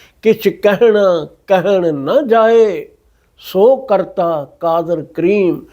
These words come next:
ਦੇ ਜੀਆਂ ਰਿਜ਼ਕ ਸੰਭਾਏ। ਸਾਈ ਕਾਰ ਕਮਾਵਣੀ ਧੁਰ ਛੋਡੀ ਤਿਨੈ ਪਾਏ, ਨਾਨਕ ਏਕੀ ਬਾਹਰੀ ਹੋਰ ਦੂਜੀ ਨਾਹੀ ਜਾਏ,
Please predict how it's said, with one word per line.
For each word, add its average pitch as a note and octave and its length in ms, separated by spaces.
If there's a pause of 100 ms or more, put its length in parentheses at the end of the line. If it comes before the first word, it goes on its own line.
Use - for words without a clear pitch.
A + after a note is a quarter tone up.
(240)
ਦੇ F#3 320
ਜੀਆਂ F3 640
ਰਿਜ਼ਕ F3 340
ਸੰਭਾਏ। G3+ 540 (1600)
ਸਾਈ D4+ 500
ਕਾਰ D4 320
ਕਮਾਵਣੀ B3+ 760
ਧੁਰ F#3+ 440
ਛੋਡੀ F#3+ 400
ਤਿਨੈ C4+ 460
ਪਾਏ, D3+ 480 (440)
ਨਾਨਕ F3 520 (220)
ਏਕੀ F#3 420
ਬਾਹਰੀ F#3 880 (380)
ਹੋਰ E3+ 320
ਦੂਜੀ D3+ 640
ਨਾਹੀ D3 580
ਜਾਏ, D3+ 680